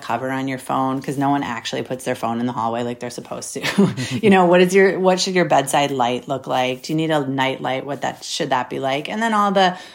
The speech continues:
obviously top of bed, your sheets, your blankets, your mattress cover, your mattress, your bed frame. We launched a couple bed frames this year.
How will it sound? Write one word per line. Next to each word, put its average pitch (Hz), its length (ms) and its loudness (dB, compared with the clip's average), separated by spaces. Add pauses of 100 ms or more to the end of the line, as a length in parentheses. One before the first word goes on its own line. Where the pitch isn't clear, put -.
(100)
obviously 180 340 2
top 214 240 -2
of 139 80 -8
bed, 127 240 -4
your 131 80 -6
sheets, 156 560 -4
your 135 120 -6
blankets, 143 680 -4
your 131 180 -4
mattress 131 500 -6
cover, 135 500 -2
your 131 180 -6
mattress, 131 680 -6 (440)
your 160 120 -2
bed 139 320 -2
frame. 139 300 -4
We 139 100 -2
launched 131 320 -4
a - 20 -12
couple 127 220 -8
bed 131 240 -6
frames 131 300 -6
this 131 180 -10
year. 131 300 -8